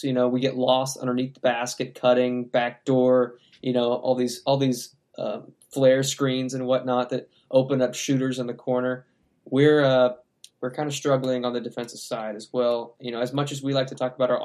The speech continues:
offense maybe being a little bit inconsistent, our defense has not been, you know, that solid. Other than the second quarter, if you wanna look at stats, second quarter,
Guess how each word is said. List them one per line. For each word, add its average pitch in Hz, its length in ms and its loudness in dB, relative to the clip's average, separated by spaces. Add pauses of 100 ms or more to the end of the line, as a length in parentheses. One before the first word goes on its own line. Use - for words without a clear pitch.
offense 123 340 -6
maybe 127 240 -6
being 127 240 -6
a - 20 -4
little 127 180 -4
bit 127 120 -4
inconsistent, 131 680 -8 (160)
our 127 120 -4
defense 131 600 -4
has 120 160 -10
not 117 340 -10
been, 120 400 -6 (1040)
you 120 80 -4
know, 113 260 -6
that 113 220 -2
solid. 123 420 2
Other 143 180 2
than 143 120 -2
the 127 40 -2
second 139 360 -4
quarter, 127 300 2
if 123 60 -4
you 135 60 -2
wanna 156 140 0
look 165 120 -4
at 147 60 -8
stats, 131 380 0
second 151 340 -4
quarter, 170 440 0